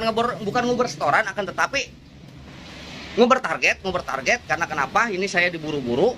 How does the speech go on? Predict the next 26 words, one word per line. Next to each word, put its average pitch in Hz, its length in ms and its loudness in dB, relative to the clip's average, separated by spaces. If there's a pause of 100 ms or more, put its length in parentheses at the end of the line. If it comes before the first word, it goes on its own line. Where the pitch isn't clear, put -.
(140)
ini 143 80 -6
saya 147 180 2
diburu-buru, 139 460 0
harus 147 240 2
bener-bener, 143 720 2 (400)
ini 180 160 4
bener-bener 160 320 2
harus 151 160 -2
bener-bener 151 400 0
rampung 175 560 2 (160)
karena 143 240 2
pemesanan 151 400 0
yang 147 160 0
membludak. 143 400 0
Dan 160 240 0 (1200)
ada 196 240 -4
juga 214 400 -2 (300)
teman-teman 190 580 -2
yang 175 80 -4
sedikit 185 600 0
komplain, 220 360 0
"Bang, 285 240 2
kok 285 160 0
belum 254 160 0
nyampe?" 208 480 0
Jadi 226 320 -2